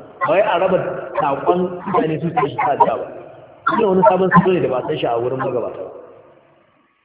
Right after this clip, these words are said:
Haka rashin lafiya. Kai da rashin lafiya ya sama, kai ne aula da kai addu'a, ka bauta wa Allah a cikin wannan rashin lafiya.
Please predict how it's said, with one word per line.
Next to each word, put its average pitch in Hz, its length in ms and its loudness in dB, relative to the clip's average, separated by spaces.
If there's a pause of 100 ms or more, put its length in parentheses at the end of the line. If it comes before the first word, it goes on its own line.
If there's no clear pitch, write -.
(420)
Haka - 220 6
rashin 160 280 0
lafiya. 127 340 -2 (800)
Kai 240 140 4
da 220 100 6
rashin 196 240 2
lafiya 175 320 2 (100)
ya 156 120 0
sama, 123 260 -2 (560)
kai 254 180 4
ne 240 180 4
aula 185 280 6
da 190 80 4
kai 160 160 0
addu'a, 127 440 -2
ka 143 60 -4
bauta 196 340 4
wa 175 140 4
Allah 165 240 0 (460)
a - 40 4
cikin - 240 -2
wannan 156 300 0
rashin 143 320 -4
lafiya. 139 260 -2